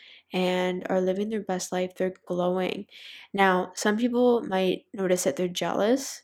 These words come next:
and I'll talk about that in a little bit, but some people might think, "Wow, like, they just really admire the authenticity and the drive and the success of that person." And if you think about it, like, I know for me,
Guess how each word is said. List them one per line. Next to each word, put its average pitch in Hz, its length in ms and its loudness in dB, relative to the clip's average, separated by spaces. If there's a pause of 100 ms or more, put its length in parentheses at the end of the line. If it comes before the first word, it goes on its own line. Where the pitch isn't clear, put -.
(120)
and 180 560 2
I'll 185 220 -2
talk 220 320 -4
about 185 240 0
that 185 180 0
in - 40 -6
a 185 80 -2
little 180 260 0
bit, 233 300 2
but 185 180 0 (480)
some 247 360 2
people 269 260 4
might 220 240 2
think, 190 260 -2
"Wow, 180 320 4
like, - 240 -6
they 196 80 2
just 196 220 -2
really 214 300 4
admire 180 380 0
the 180 140 -2
authenticity 180 760 -2
and 180 120 -2
the 180 60 -2
drive 175 520 -4
and 175 120 -6
the 185 40 -6
success - 460 -6
of 190 120 -6
that 185 220 -2
person." 190 440 -2
And 196 100 -6
if 190 140 -14
you - 80 -12
think 214 200 -2
about 190 280 0
it, - 180 4
like, 185 220 2
I 196 80 0
know 226 160 4
for 226 160 -6
me, 190 500 -4